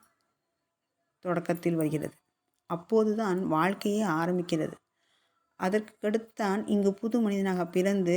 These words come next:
இந்த பூமியை வேறொரு கண் கொண்டு வேறொரு காண-, கோணத்தில் பார்க்கிறோம். அன்பு, அன்பு மனம் கொண்டு, கருணை உள்ளம் கொண்டு, எல்லையற்ற பரந்த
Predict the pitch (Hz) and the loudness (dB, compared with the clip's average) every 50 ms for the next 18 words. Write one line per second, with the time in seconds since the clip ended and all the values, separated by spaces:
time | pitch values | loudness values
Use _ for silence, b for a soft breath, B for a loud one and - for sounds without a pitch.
0 | 190 202 - - 185 180 175 175 170 175 202 226 233 220 190 165 160 165 175 - | 2 0 0 0 2 4 4 4 4 4 4 4 6 6 8 8 8 6 4 2
1 | - 190 190 196 208 226 233 247 254 247 226 - - 175 175 175 175 170 180 202 | 2 2 4 6 6 8 8 8 6 6 2 0 0 0 0 2 2 2 2 2
2 | 214 185 170 170 180 190 196 196 190 180 - 175 170 170 170 165 165 - _ _ | 2 2 2 2 2 4 4 4 2 2 2 2 2 2 2 0 -2 -8 _ _
3 | _ _ - 180 170 175 170 175 202 214 214 - 156 151 151 - - 139 - - | _ _ -4 -2 0 0 0 -2 -4 -4 -2 -2 -2 -2 -2 -4 -4 -4 -4 -6
4 | _ _ _ _ _ _ _ _ _ _ _ _ _ _ _ _ _ _ _ _ | _ _ _ _ _ _ _ _ _ _ _ _ _ _ _ _ _ _ _ _
5 | _ _ - 175 190 202 208 208 214 196 190 - - 175 185 208 220 220 226 214 | _ _ -2 0 2 2 4 4 4 4 2 2 0 0 2 2 2 2 2 2
6 | 196 175 170 160 160 160 160 151 151 151 160 165 170 170 175 - - _ _ _ | 2 2 2 2 0 0 0 0 2 2 2 2 2 0 -2 -6 -12 _ _ _
7 | _ _ _ _ _ _ _ _ _ _ - - 202 208 220 220 226 220 185 170 | _ _ _ _ _ _ _ _ _ _ 0 0 2 2 2 2 2 2 2 2
8 | 165 160 160 165 160 160 156 - 151 151 151 156 165 165 170 170 170 - _ _ | 4 4 4 2 0 0 0 -2 0 0 0 2 2 2 0 -2 -4 -8 _ _
9 | _ _ _ _ _ _ _ _ _ _ _ _ _ _ _ _ _ _ _ _ | _ _ _ _ _ _ _ _ _ _ _ _ _ _ _ _ _ _ _ _
10 | _ _ _ _ _ _ _ _ _ _ _ _ _ _ _ _ _ 175 160 160 | _ _ _ _ _ _ _ _ _ _ _ _ _ _ _ _ _ -4 0 0
11 | 165 180 202 214 214 214 220 220 - - - - 262 247 226 - - - _ _ | 2 2 2 4 4 4 2 0 -4 -10 -4 0 0 0 0 -2 -4 -10 _ _
12 | _ _ _ _ _ - 180 180 180 190 208 220 226 240 247 254 | _ _ _ _ _ 0 0 2 2 2 2 2 2 2 2 2